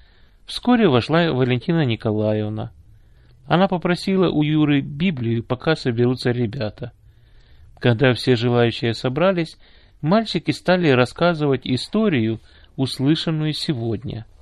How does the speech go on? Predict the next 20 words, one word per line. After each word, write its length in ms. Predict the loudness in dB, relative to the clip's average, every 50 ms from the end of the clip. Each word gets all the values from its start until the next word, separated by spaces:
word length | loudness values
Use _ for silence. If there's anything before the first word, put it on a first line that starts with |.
| -20 _ -20 -20 _ _ _ _ _ _ _ _ _ -20 _ _ _ -6
Вдруг 380 | -4 0 4 4 4 4 2
среди 340 | 0 2 4 4 4 4 4
рассказа 580 | 4 4 2 0 0 2 2 4 4 4 2 2
заговорила 720 | 4 2 2 2 2 2 2 2 2 2 4 4 4 4
одна 280 | 4 4 2 0 2 2
из 120 | 0 0
новеньких 540 | 0 0 0 0 0 -2 -2 -4 -4 -4 -4
девочек. 680 | -2 0 0 2 2 2 0 -2 -4 -10 -14 -16 -16 -20 _ _ _ _ -20 -20 -20 -20 -20 _ _ -4
Это 220 | -2 0 2 2 2
было 300 | 2 2 2 2 2 2
неожиданно, 840 | 2 2 2 0 0 0 -2 -2 -2 -2 -2 -2 -2 -2 -6 -8 -10 _ _ _ -20 _ -2
и 120 | 0 0 0
все 280 | 0 0 0 0 0
повернулись 760 | 2 2 2 2 4 2 2 2 2 0 0 0 -2 -4 -4 -4
в 60 | -4
её 200 | -2 0 0 -2
сторону. 680 | -4 -6 -4 -2 -2 -2 -2 -2 -4 -4 -6 -10 -12 -14 -20 _ -20 -20 -20 -20 _ _ _ -20 -20 -20 -20 -20 -20 -20 -20 -20 _ _ -6
Звали 480 | -6 -4 0 2 2 4 4 4 2
её 300 | 2 2 2 2 0 0
Тоня. 640 | -2 -6 -4 0 0 2 2 0 -2 -4 -6 -8 -12